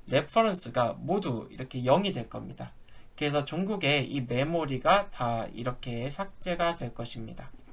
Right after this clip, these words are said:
이렇게 위크 포인터를 통해서 쉐어드 포인터가 참조하는 메모리를 참조하면 레퍼런스 카운트에 영향을 주지 않기 때문에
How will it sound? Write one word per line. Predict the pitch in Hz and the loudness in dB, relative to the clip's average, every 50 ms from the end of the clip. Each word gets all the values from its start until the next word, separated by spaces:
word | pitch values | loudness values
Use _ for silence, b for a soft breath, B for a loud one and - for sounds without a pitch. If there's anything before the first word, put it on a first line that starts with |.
| - - - - - - - - | -14 -14 -14 -14 -16 -16 -12 -4
이렇게 | - 147 170 226 262 254 - 214 175 131 | 2 4 6 6 6 6 4 4 4 4
위크 | 135 139 - - 294 - - | 2 -2 0 -2 -2 -2 4
포인터를 | - 285 285 277 262 277 262 262 254 254 | 4 6 6 6 4 4 2 2 2 0
통해서 | - - 311 311 311 277 - - 127 110 - - | 0 0 4 4 4 4 4 2 2 2 0 -2
쉐어드 | - - 294 302 302 294 294 277 262 - | -2 4 6 8 8 8 6 2 -2 0
포인터가 | - - 269 269 262 262 240 220 214 202 | 2 4 4 4 4 2 2 2 2 2
참조하는 | - - 277 277 269 269 269 247 233 202 143 | 2 2 0 0 4 6 6 6 6 4 2
메모리를 | 123 131 147 170 185 185 180 175 180 180 | 4 4 4 4 4 4 4 4 2 2
참조하면 | 180 - 247 262 233 233 233 247 269 240 165 156 165 160 131 123 120 | 2 0 0 0 2 4 6 6 6 6 4 4 4 4 4 2 2
레퍼런스 | 120 127 143 143 - 208 208 208 196 190 208 202 | 4 4 4 4 6 6 8 8 6 6 0 0
카운트에 | - - 220 214 220 214 214 - - 180 190 208 208 156 | 4 8 8 8 8 6 0 0 2 4 4 6 4 4
영향을 | 123 123 135 147 143 143 139 | 2 4 4 6 6 4 4
주지 | 135 139 123 135 | 0 0 0 0
않기 | 131 123 120 - 143 - | 0 0 0 -4 -6 -4
때문에 | - 160 143 139 151 196 202 180 | -2 -2 -2 0 2 2 2 2